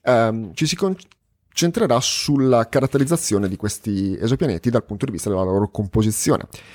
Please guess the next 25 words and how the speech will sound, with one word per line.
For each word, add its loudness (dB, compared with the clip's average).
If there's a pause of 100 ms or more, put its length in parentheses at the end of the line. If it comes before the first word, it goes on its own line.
(420)
Si 2
utilizzeranno 2
tecniche 0
sempre 0
basate 0
sui, 2 (100)
eh, 0
transiti 0
solari, 0
quindi -2
osservando 0
il 2
momento 0
in 0
cui 0
questi 0
esopianeti 2
passano 0
davanti, 0
eh, -12
dal -12
nostro -8
punto -4
di -4
vista -2